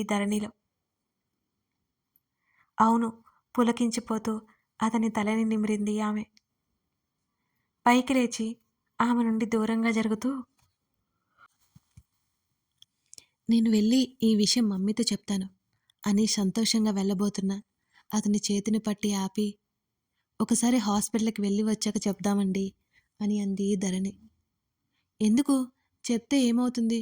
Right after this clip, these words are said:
ఆమె వైపు చూస్తూ అయోమయంగా అడిగాడు గగన్. "డాక్టర్ టెస్ట్ చేసి చెప్తే కానీ నిజమో కాదో తెలియదు కదా, ముందే చెప్పి ఒకవేళ నిజం కాకపోతే అందరూ డిసప్పాయింట్ అవుతారు" అని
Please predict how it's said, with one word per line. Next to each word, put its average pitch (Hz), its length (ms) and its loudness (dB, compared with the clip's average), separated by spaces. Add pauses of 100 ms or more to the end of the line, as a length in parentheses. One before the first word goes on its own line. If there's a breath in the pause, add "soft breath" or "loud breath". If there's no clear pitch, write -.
(480)
ఆమె 208 240 2
వైపు 208 260 -2
చూస్తూ 214 420 -2 (200)
అయోమయంగా 214 600 0
అడిగాడు 202 360 -4
గగన్. 190 320 -4 (2250)
"డాక్టర్ 220 360 2
టెస్ట్ 208 320 0
చేసి 226 260 2
చెప్తే 214 320 0
కానీ 214 300 0
నిజమో 202 340 2
కాదో 208 240 -2
తెలియదు 202 360 0
కదా, 196 240 -2 (480)
ముందే 214 280 2
చెప్పి 220 300 -2
ఒకవేళ 208 320 0
నిజం 202 300 2
కాకపోతే 208 480 -2 (460)
అందరూ 214 320 2
డిసప్పాయింట్ 208 600 -2
అవుతారు" 202 340 -4 (420)
అని 214 200 2